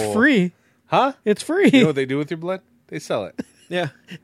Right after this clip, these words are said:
Speaker 1: This much? It's like this much?
Speaker 3: Yeah.
Speaker 1: How the fuck are they gonna sell with that little bit of blood?
Speaker 2: They're gonna do something with it.
Speaker 1: Like what?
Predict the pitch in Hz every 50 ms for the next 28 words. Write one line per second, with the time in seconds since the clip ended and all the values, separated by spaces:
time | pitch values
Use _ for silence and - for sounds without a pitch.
0 | _ - - 254 254 302 294 - 226 233 294 403 - - 302 311 - 381 381 302
1 | - - 381 349 359 427 440 403 - - - 147 180 185 151 - 294 330 359 349
2 | - 392 359 370 392 370 370 359 339 381 359 285 - 349 349 349 339 349 330 330
3 | 320 330 330 330 330 320 320 320 320 339 330 294 214 208 - - 123 117 117 120
4 | 143 156 147 127 127 120 117 107 110 123 123 - 143 165 196 - 180 127 113 113
5 | 143 151 - - 127 - _ _ _ _ 240 208 190 196 254 269 - -